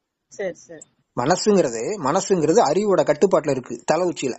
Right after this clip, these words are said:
Speaker 2: அப்படிங்கும்போது உனக்கு அந்த க-, உ-, மனசும் கண்ட்ரோல்ல இருக்கு.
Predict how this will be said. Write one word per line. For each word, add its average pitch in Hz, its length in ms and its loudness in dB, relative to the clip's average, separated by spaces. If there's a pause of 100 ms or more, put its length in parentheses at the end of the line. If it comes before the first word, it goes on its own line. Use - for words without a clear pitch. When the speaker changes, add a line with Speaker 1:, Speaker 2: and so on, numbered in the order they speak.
Speaker 2:
அப்படிங்கும்போது 160 540 2
உனக்கு 175 200 2
அந்த 139 160 2
க-, 165 200 2
உ-, 151 240 -6 (180)
மனசும் 208 320 -2
கண்ட்ரோல்ல 220 320 2
இருக்கு. 139 340 -6